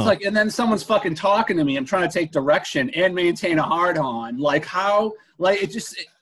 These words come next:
Speaker 2: it, what
Speaker 1: Yeah.
Speaker 2: you see on the screen is obviously not how, like, I just, I can't picture myself staying up there. Like,
Speaker 1: And half,
Speaker 2: it's
Speaker 1: half the, of the, of the event,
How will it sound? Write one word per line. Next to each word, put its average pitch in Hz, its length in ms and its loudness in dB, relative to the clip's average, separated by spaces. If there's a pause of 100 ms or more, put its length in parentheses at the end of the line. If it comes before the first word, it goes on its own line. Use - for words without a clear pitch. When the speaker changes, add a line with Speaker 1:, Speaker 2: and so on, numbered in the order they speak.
Speaker 2:
it, 220 140 -16
what 240 160 4
Speaker 1:
Yeah. - 60 4
Speaker 2:
you 233 60 2
see 240 340 -4
on 196 160 2
the 160 40 -2
screen 196 600 -4
is 139 120 -6
obviously 170 600 0
not 165 280 0
how, 147 340 -4
like, 131 220 -10
I 156 40 -4
just, 160 240 -8
I 160 80 -4
can't - 220 -6
picture 160 260 -8
myself 135 420 -8
staying 135 520 -6
up 147 220 -6
there. - 180 -20 (120)
Like, 101 180 -10
Speaker 1:
And 143 80 0
half, 196 300 4
Speaker 2:
it's - 80 -6
Speaker 1:
half 175 320 2
the, 120 300 4 (180)
of 123 180 2
the, 110 320 4 (300)
of 113 180 0
the 113 160 4
event, 120 600 2